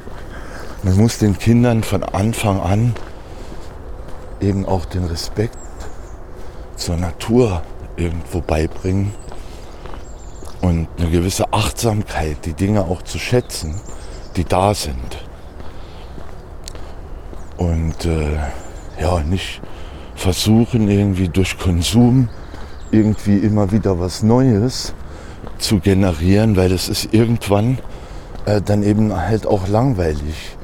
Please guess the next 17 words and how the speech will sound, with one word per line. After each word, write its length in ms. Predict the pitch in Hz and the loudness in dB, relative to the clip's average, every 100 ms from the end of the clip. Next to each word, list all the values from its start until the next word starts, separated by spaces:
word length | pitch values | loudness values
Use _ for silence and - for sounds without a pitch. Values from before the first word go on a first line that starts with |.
| - - - - - - | -10 -10 -10 -12 -12 -6
Und, 420 | - 92 85 - 90 | 0 0 0 -2 0
äh, 340 | 87 90 87 85 - - - - - - - - - - - - | 2 2 0 -2 -8 -12 -10 -10 -12 -12 -14 -14 -12 -10 -10 -4
aber 200 | 90 101 | 0 4
in 120 | 104 | 4
der 100 | 101 | 4
Natur 580 | 95 95 - 165 175 98 - - | 4 2 4 6 6 4 -2 -4
selbst 760 | - 123 147 117 - - - - - - - - - | 2 4 4 2 -2 -10 -10 -10 -10 -10 -12 -12 -8
kannst 340 | - 127 - 123 | -2 0 0 -2
du 40 | |
viel 240 | - 139 135 | 0 4 4
mehr 380 | 123 147 170 | 6 6 4
entdecken, 500 | 95 92 95 - 95 | 0 -2 -4 -4 -4
als 320 | 95 92 - - | -2 -4 -2 2
irgendwelche 580 | 123 127 - 113 - 98 | 2 2 4 2 4 0
Geschenke 520 | 90 - 110 117 104 | 0 0 0 2 2
bunt 340 | 92 147 175 | 4 4 4
sind. 440 | - 71 69 73 | -2 -4 -4 -6